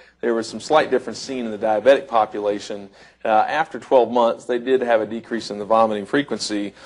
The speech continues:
uh, but again, it, the design of the study was sort of criticized because they changed it after two months to just an open-label observational study, uh, when they no longer had funding. So, uh, here's the two point oh version.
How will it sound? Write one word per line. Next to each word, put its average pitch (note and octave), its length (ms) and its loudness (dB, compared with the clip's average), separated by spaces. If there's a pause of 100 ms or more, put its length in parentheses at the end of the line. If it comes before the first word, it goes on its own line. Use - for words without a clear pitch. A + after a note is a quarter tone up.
(240)
uh, G#2+ 440 6
but A#2 140 2
again, A#2 400 4
it, F#2+ 500 -4
the A#2 100 0
design B2 500 4
of A2 80 -2
the G#2+ 40 -4
study A#2+ 260 6
was G#2+ 100 -2
sort G#2+ 160 0
of G2+ 80 -10
criticized A#2 680 6
because G#2+ 220 -10
they G#2+ 120 -4
changed C3+ 520 -4
it G#2+ 60 -14
after A2 260 -6
two C3 220 -2
months A#2 340 -2
to G#2 60 -20
just G#2+ 160 -14
an G#2 140 -16
open-label G#2+ 600 -4
observational G#2 580 -4
study, F#2 380 -8 (360)
uh, G2 300 2
when G#2 160 -6
they G2+ 80 -6
no G2+ 140 -4
longer G2 240 -4
had F#2+ 160 -6
funding. F#2 420 -8 (720)
So, D3+ 340 10
uh, D#3 200 8
here's D#3 200 8
the C#3+ 80 2
two E3 160 8
point D#3 200 6
oh D#3+ 140 6
version. F3+ 460 0